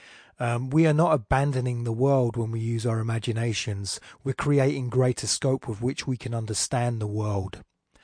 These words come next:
And that's why imagination is really important. Imagination should be something that should be encouraged at schools, and we really need to teach them, on the other hand, critical thinking as well.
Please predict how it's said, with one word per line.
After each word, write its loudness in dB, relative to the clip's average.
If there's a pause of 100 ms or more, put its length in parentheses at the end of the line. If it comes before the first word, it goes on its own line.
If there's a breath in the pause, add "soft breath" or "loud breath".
(400 loud breath)
And -4
that's 0
why 6
imagination 2
is -4
really 6
important. -2
Imagination -2 (160 loud breath)
should -6
be -6
something -2
that -6
should 0
be 2
encouraged -2
at -8
schools, -4 (180 loud breath)
and -6
we -4
really 0
need -4
to -16
teach -6
them, -8
on -4
the -4
other -2
hand, -4 (260 loud breath)
critical -6
thinking -4 (320 soft breath)
as -4
well. -2